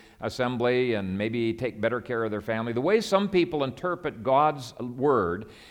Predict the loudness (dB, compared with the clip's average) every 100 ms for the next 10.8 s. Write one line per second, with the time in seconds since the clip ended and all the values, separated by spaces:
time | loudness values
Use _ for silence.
0 | -6 -4 0 0 2 2 2 2 -2 0
1 | 4 6 6 2 0 0 0 0 -2 -4
2 | -8 -8 -8 -8 -8 -10 -8 2 4 4
3 | 0 -2 0 0 -2 -2 -2 0 -4 -2
4 | -2 2 2 2 -2 -6 -8 -6 -8 -6
5 | -8 -6 -8 -6 -8 -12 -18 -20 -8 -6
6 | -4 0 4 6 6 2 2 0 0 0
7 | 0 -6 -6 -4 -4 -4 -6 -4 0 0
8 | -2 -4 -4 -2 0 0 0 2 4 2
9 | 0 -4 -6 -6 -6 -4 -4 -6 -4 -4
10 | -4 -2 -2 -2 -4 -10 -14 -20